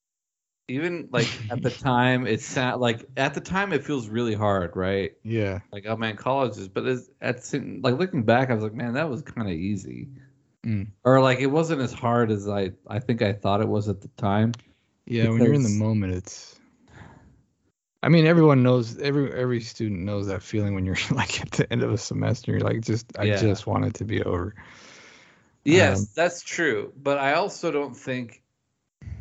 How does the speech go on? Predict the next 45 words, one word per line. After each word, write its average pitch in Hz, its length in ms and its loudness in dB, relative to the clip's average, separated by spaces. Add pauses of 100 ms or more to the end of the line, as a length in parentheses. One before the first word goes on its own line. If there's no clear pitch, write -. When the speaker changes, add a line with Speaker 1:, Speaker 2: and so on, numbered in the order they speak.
(640)
Speaker 1:
and 127 120 -10
maybe 170 220 -2
this, 151 380 -8
I 143 120 -4
don't 95 160 -6
know. 95 380 -10 (140)
That's, - 280 -14
that's - 200 -6
probably - 280 -2
not, 90 180 -10 (260)
I, 123 260 -4
I - 20 -2
don't, 101 120 -6
I 131 160 0
don't 107 180 -4
remember. 87 580 -12 (600)
I, 160 220 -2
I'm 170 120 -2
probably 139 280 6
misremembering, 101 800 -2
'cause 113 160 -4
I 151 120 2
remember 110 340 0
I 107 60 -6
used 113 220 -2
to 113 80 -6
work 95 300 -4
really 101 220 -4
late 95 320 -4
nights 90 360 -6
on 90 160 -4
stuff, - 640 -6 (560)
and 160 100 6
there - 120 8
was, 110 80 6
Speaker 2:
Mm-hmm. 117 60 2
Speaker 1:
like, 113 120 -2
all-nighters 98 720 0
and 98 100 -8
stuff. - 220 -6
I 123 100 4
don't 98 220 2
do 95 140 -2
that 87 200 -6
now. 87 440 -6